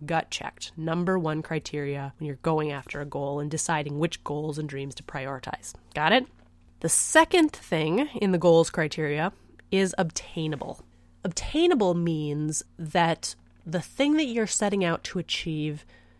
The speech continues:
is actually realistic. It is something that you could realistically make happen in your life in the amount of time that you're thinking you want to accomplish it in. So say you have fifty thousand dollars in debt. Maybe it's personal debt, maybe it's business debt.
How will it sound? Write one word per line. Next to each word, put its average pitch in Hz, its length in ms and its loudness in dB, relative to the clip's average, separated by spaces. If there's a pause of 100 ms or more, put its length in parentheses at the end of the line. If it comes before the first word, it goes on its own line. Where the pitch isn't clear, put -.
(520)
is 170 120 -2 (120)
actually 233 880 2
realistic. 170 800 0 (180)
It 175 140 -2
is - 80 0
something 226 400 0
that 185 100 0
you 185 180 -2
could 277 540 -2
realistically 226 800 2
make 165 260 2
happen 208 340 -2
in 214 120 4
your 220 160 4
life 160 480 0
in 190 120 6
the 226 120 8
amount 190 260 6
of 180 60 -2
time 165 300 -2
that 156 100 -2
you're 160 100 -2
thinking 156 380 -2
you 147 100 -2
want 135 220 -6
to 151 80 -4
accomplish - 420 -8
it - 140 -10
in. - 240 -10 (120)
So - 140 -4
say 285 300 4
you 330 160 6
have 196 720 2 (100)
fifty 240 280 4
thousand 196 300 4
dollars 165 500 2
in 156 260 -4
debt. - 300 -8
Maybe 170 240 -2
it's 175 100 -4
personal 196 380 0
debt, 180 200 2
maybe 156 220 0
it's 151 100 -4
business - 360 -6
debt. - 240 -6